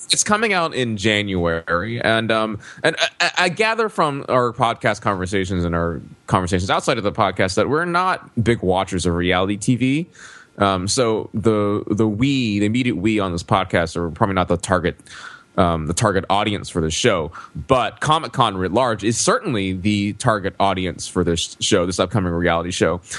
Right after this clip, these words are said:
Um, so it's, it's not surprising what it is about, right? So, uh, King of the Nerds is, ide-, it's like they, they, you know, put out a casting call for, for quote unquote nerds, um, and they selected about a dozen of them, or I think eleven of them,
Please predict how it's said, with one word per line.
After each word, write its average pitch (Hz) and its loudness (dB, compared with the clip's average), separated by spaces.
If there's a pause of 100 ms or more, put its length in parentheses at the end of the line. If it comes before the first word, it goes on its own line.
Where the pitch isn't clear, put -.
(160)
Um, 117 2
so 147 0
it's, 156 -2
it's - -2
not 233 2
surprising 151 -2
what 123 2
it 117 0
is 104 0
about, 87 0
right? 98 2
So, 98 0 (340)
uh, 104 4
King 165 2
of 165 -2
the 170 2
Nerds 107 0
is, 98 0
ide-, 98 2
it's 98 0
like 107 2
they, 113 2
they, 98 0 (220)
you 104 -2
know, 90 4
put 110 2
out 127 0
a 120 0
casting 107 -2
call 85 0
for, 82 0 (200)
for 87 2 (200)
quote - 4 (120)
unquote 90 0
nerds, 87 -2 (260)
um, 92 2
and 92 0
they 92 2
selected 104 0
about 98 0
a 92 -4
dozen 87 0
of 82 -2
them, 80 0
or 85 4
I 101 4
think 113 0
eleven 85 0
of 82 0
them, 82 0